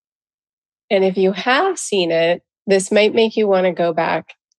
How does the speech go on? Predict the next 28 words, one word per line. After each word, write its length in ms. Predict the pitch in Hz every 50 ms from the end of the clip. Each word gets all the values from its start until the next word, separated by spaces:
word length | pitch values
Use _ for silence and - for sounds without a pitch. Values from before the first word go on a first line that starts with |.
| _
and 180 | - 208 208 196
watch 260 | 190 196 202 208 -
at 160 | 214 214 -
least 240 | 202 214 220 226 -
a 80 | 220 208
couple 300 | - 208 190 185 185 175
key 340 | - - 196 190 175 170 175
episodes 520 | 180 170 - 175 - 170 170 165 165 -
again. 420 | 180 180 - - - 202 190 185 - _ _ _ _ - 202
I 60 | 202
am 240 | 196 202 202 202 196
not 240 | 190 185 190 196 214
getting 220 | 208 208 214 226
sponsored 680 | - - - 196 190 202 - - 202 196 202 190 185
by 580 | 185 185 185 180 180 180 185 185 180 190 190 - _ _ _ _ _ _ -
whoever 500 | 190 185 185 180 165 180 180 180 175 180 - _
puts 240 | 202 175 - - -
out 340 | 160 165 165 165 170 - - - -
the 80 | - 180
show. 760 | 185 - - - 240 247 294 294 240 254 233 226 240 233 226 _ - - _ _ _ _ -
I 120 | 208 208
was 340 | 196 208 202 202 196 190 -
just 240 | - 202 196 190 -
really, 480 | 180 170 175 190 202 202 196 196 196
really 260 | 175 180 175 175 175 -
incredibly 540 | 175 165 - - 175 170 170 175 170 170
inspired 760 | 170 170 180 - - - 165 165 170 180 190 196 202 196 185
by 540 | - 170 160 165 160 165 160 165 165 170